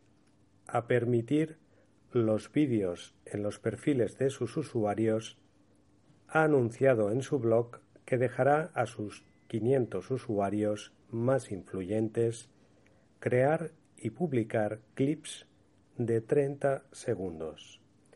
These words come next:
Estas personas han sido elegidas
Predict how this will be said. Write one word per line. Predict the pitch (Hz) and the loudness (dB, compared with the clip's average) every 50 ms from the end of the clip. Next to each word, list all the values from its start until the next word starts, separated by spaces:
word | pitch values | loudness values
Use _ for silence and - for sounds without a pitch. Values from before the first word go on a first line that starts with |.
| _ _ _ _ _ _ _ _ _ _ _ _ _ _ _ _ | _ _ _ _ _ _ _ _ _ _ _ _ _ _ _ _
Estas | - - 156 151 156 - 165 151 - | 4 4 4 4 4 0 -2 -2 -2
personas | - - - - - - 139 143 156 156 165 165 - - - - - _ _ _ _ _ _ _ _ _ _ _ - | -2 -2 -2 -2 0 0 2 2 2 2 2 0 -4 -10 -16 -20 -20 _ _ _ _ _ _ _ _ _ _ _ -8
han | - 123 120 123 | -2 0 0 0
sido | 117 - 127 123 113 104 101 | 0 2 2 2 4 2 2
elegidas | 98 98 98 - - 135 147 143 160 165 165 160 - - | 0 -2 -4 -4 0 0 0 2 2 2 0 -2 -6 -14